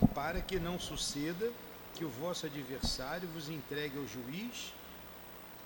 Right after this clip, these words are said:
e que o juiz vos entregue ao ministro da Justiça, e que sejais postos na prisão. Em verdade vos digo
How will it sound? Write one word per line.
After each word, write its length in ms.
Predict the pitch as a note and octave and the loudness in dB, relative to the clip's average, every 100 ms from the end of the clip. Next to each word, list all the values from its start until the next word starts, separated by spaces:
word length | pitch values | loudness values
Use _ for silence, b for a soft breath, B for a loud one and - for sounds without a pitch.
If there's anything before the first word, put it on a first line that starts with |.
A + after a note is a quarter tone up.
| - | -6
e 80 | C#3 | -4
que 160 | - F#3+ | -2 -2
o 80 | |
juiz 440 | F3 F#3+ E3 G3 F3+ | 0 0 0 0 -2
vos 200 | G3 E3 | -2 -2
entregue 400 | F#3 D#3 F3+ F3+ | 0 0 0 0
ao 80 | F3+ | 2
ministro 480 | E3+ D#3 F#3 - E3 | 2 0 -2 -4 -4
da 160 | F#3 | -4
Justiça, 640 | D#3 F#3 - D3 C3 - - - - - - - - | -2 -4 -2 -2 -2 -2 -6 -10 -12 -14 -12 -12 -8
e 60 | C3+ | -6
que 140 | C3 | 0
sejais 480 | C3+ E3+ A#2+ E3 D#3+ - | 0 2 2 0 0 -4
postos 480 | C#3+ D#3 F3 - D#3 | -4 -4 -4 -6 -6
na 120 | F3 | -6
prisão. 480 | F3 G#3 D3+ A#2 C3 G#2+ - - - - - - - - - - - - - - - C3+ | -6 -6 -6 -4 -6 -8 -12 -14 -14 -14 -14 -14 -14 -14 -14 -14 -14 -14 -16 -16 -8 -2
Em 120 | D3 | 0
verdade 580 | C#3 B2+ A#2 C#3+ D3 B2+ B2 | 0 -2 0 -2 -2 -4 -6
vos 180 | A2+ - | -8 -8
digo 260 | B2+ F#3 | -6 -6